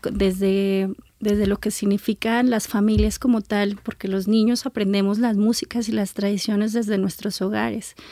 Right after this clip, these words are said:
Y así como el vallenato es una representación y una identidad cultural muy fuerte y muy importante en Colombia, así como hay otras músicas que también son muy importantes,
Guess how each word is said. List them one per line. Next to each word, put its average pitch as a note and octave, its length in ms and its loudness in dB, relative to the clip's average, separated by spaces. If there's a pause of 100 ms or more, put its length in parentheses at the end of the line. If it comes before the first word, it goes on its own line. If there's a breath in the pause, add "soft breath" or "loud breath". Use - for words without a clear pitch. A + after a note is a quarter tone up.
(600 loud breath)
Y A#3 120 6
así A3+ 200 2
como C4+ 220 2
el C4 80 4
vallenato G#3+ 560 2
es - 160 0
una B3 140 4
representación G#3+ 840 0
y G#3 40 2
una A#3 260 4
identidad G#3 440 2
cultural G#3+ 500 0
muy A3 260 4
fuerte B3+ 420 -2
y B3 60 4
muy B3 160 4
importante A3 540 0
en G#3+ 80 -2
Colombia, G3 420 0
así A3 160 -4
como G#3+ 300 -2
hay G#3 180 2
otras G#3+ 480 0
músicas A3 580 2
que G#3 100 -6
también G3+ 360 0
son G#3 220 0
muy G#3+ 160 4
importantes, G#3+ 800 0